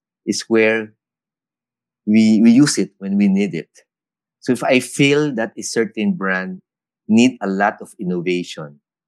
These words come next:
no, or enhancement, I just open the toolbox. No? And once you open the toolbox, doon na pumapasok yung, yung tinatawag namin mad scientist, R J. <laughs> We, we do a lot of innovation, creation. And from there,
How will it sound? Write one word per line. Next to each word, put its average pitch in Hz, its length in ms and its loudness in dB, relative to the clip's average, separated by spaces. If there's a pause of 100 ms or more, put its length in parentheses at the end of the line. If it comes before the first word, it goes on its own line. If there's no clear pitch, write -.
no, 85 160 -14 (140)
or 92 140 0
enhancement, 80 680 -10 (420)
I 90 40 -4
just 87 180 -6
open 87 300 -8
the 76 80 -16 (100)
toolbox. - 560 -16 (640)
No? 82 140 -16 (420)
And 92 100 -4
once 110 220 0
you 123 80 2
open 110 240 0
the 98 80 0
toolbox, 95 640 -4 (160)
doon 107 80 -2
na 117 80 -2
pumapasok 104 640 -2
yung, 101 240 -6
yung 98 240 -8
tinatawag 98 320 -6
namin 95 320 -8
mad 101 220 -2
scientist, 95 880 -4
R 90 160 -2
J. - 240 -10 (240)
<laughs> - 160 -4
We, 156 240 2 (100)
we 147 100 4
do 139 180 0
a 120 60 0
lot 120 240 0
of 101 240 -4
innovation, 98 680 -2 (400)
creation. 98 840 0 (440)
And - 200 0
from 143 200 0
there, 127 400 0